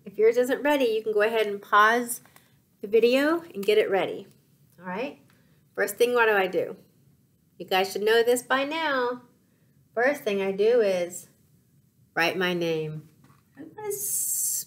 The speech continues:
Sprigby start with? S. S P R I G B Y. Sprigby. Next, what goes right here? What do I do right here?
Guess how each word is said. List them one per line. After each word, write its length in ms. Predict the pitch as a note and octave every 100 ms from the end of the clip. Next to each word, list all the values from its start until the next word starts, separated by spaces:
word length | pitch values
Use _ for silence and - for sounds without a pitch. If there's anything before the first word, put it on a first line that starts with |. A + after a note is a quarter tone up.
| -
Sprigby 420 | A3 G#3+ G#3+ F3+
start 360 | F3 F#3 E3+ E3
with? 240 | D#3 D3+ - - - - - - - - _ _ _ _ _ _ -
S. 600 | F3+ G#3+ G3+ - F#3 - - - _ _ _ _ _ _ _ _ _ _ _ _ _ _ _ _ _ _ -
S 160 | G3 G#3
P 200 | - C4+ G3+
R 260 | F#3+ F#3 F3
I 480 | F3 F3 G3 A#3+ C4 - _
G 320 | F3 F#3+ A3 G3
B 240 | F3+ F#3 G#3+
Y. 380 | C4+ B3+ - F#3
Sprigby. 760 | - - A#3+ A3+ G3+ - G3+ - _ _ _ _ - - _
Next, 360 | A#3 C#4+ D4+ -
what 240 | F4+ A#4+
goes 180 | C4+ G#3+
right 200 | E3 -
here? 440 | - D#3 E3+ A3+ - _ _ _ _
What 80 | B3+
do 100 | C#4
I 100 | A#3+
do 200 | G#3 F#3
right 160 | E3+ -
here? 280 | E3+ D#3+